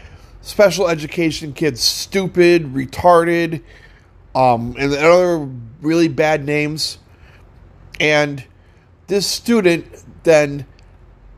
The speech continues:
felt the need to kill himself because he ju-, he couldn't take any more of it. And the school did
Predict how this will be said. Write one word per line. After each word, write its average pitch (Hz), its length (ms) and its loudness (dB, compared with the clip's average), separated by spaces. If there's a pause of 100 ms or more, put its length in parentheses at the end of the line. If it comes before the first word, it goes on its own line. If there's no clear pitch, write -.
felt - 580 0
the 214 100 -4
need 160 500 -2 (920)
to 170 520 -2 (340)
kill 202 300 0
himself 131 500 0
because 139 640 0 (340)
he 170 160 0
ju-, 170 140 0
he 160 180 -4
couldn't 175 320 -2
take 214 300 0
any 135 140 -2
more 120 240 -4
of 120 100 -10
it. 117 200 -12
And 131 520 -4 (1400)
the 170 100 -2
school 226 300 2
did 180 360 2